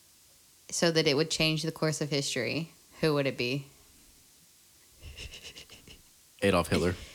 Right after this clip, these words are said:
Speaker 1: At what moment would he shit his pants and how would it change the course of history?
Speaker 2: At the moment he first had the thought of opening concentration camps and, like, rounding up Jews and stuff. And then I hope that he would just shit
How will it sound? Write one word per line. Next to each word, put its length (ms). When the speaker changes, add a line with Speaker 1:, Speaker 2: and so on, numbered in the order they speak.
Speaker 1:
At 180
what 220
moment 440
would 120
he 100
shit 120
his 100
pants 300
and 80
how 180
would 100
it 100
change 240
the 60
course 240
of 80
history? 320
Speaker 2:
At 160
the 100
moment 460
he 460
first 360
had 140
the 100
thought 420
of 160
opening 360
concentration 600
camps 360
and, 80
like, 260
rounding 420
up 160
Jews 320
and 120
stuff. 420
And 140
then 120
I 80
hope 200
that 160
he 120
would 120
just 140
shit 80